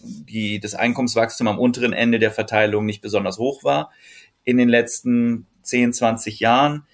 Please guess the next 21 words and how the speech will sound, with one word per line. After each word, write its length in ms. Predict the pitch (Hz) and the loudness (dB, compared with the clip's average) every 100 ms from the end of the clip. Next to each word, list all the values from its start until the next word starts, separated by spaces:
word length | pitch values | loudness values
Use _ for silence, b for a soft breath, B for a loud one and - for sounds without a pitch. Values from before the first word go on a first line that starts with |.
| b b b - | b b b 0
Ähm, 360 | 117 117 117 | 2 2 0
und 140 | - 117 | 0 2
wenn 120 | 123 | 4
nun 160 | 123 113 | 4 4
gleichzeitig 500 | 120 120 139 120 - | 2 2 0 0 -2
sozusagen 280 | 120 120 | 0 -2
das 200 | 107 107 | -2 -4
wichtigste, 920 | 113 127 - 131 - - 123 117 110 - _ _ | -2 -4 -4 -6 -4 0 2 4 2 -4 _ _
der 100 | 113 | -8
größte 460 | 98 110 131 131 - | -6 0 0 2 0
Ausgabenanteil, 1400 | 113 151 - 131 120 113 104 107 101 101 104 104 135 b b b b _ | 4 4 2 4 4 4 0 -2 -2 0 2 2 -2 b b b b _
ähm, 320 | 110 113 101 110 98 | 4 4 2 -4 -2
nämlich 260 | 123 117 | 0 0
die, 220 | - 107 101 | -2 -8 -6
die 160 | 104 | -4
Wohnausgaben, 720 | 110 135 113 117 - 123 120 110 | 0 2 2 0 2 2 2 0
die 120 | 107 | -2
Mieten, 600 | 107 123 - 131 127 127 _ _ _ _ - | -2 -4 -6 -10 -10 -10 _ _ _ _ 2
ähm, 460 | 117 117 113 110 - | 4 4 2 -2 -8
stark 580 | - - 131 123 123 - | -14 -2 4 6 4 0
steigen, 920 | - - 123 143 160 147 135 143 | -2 4 6 6 4 -2 -6 -8